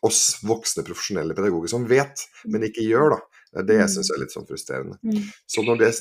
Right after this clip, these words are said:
Speaker 1: ja, når jeg da
Speaker 2: Mm.
Speaker 1: ser de bøkene dine da, og ser hvordan
Speaker 2: Mm.
Speaker 1: du går inn og gir barn helt enkle verktøy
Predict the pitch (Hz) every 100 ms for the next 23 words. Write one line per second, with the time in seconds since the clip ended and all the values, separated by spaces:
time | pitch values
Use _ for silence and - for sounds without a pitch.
0 | 95 73 - 92 110 110 113 110 - 95
1 | 104 107 92 85 - 98 101 110 143 92
2 | 90 - 95 92 98 101 90 87 85 95
3 | 104 - 120 139 123 117 101 92 107 92
4 | 95 107 - 165 160 160 - 101 - 107
5 | 104 76 - - 143